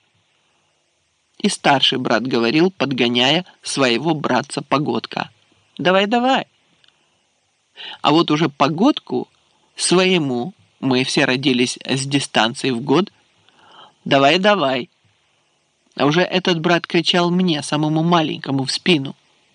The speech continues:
"Давай, давай, Павлик". Сердчишко у меня готово было выпрыгнуть из груди. Легкие оказались сделанными из наждачной бумаги.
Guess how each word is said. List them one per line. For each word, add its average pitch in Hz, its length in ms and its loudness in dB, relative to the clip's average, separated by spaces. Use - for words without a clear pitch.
"Давай, 202 420 2
давай, 190 480 2
Павлик". - 520 -2
Сердчишко - 680 -2
у 147 80 -2
меня 143 220 0
готово 180 400 0
было 214 260 2
выпрыгнуть 175 720 0
из 156 80 -2
груди. 139 540 -2
Легкие 160 500 2
оказались 165 580 0
сделанными 170 640 2
из 160 140 2
наждачной 170 640 0
бумаги. 147 680 -4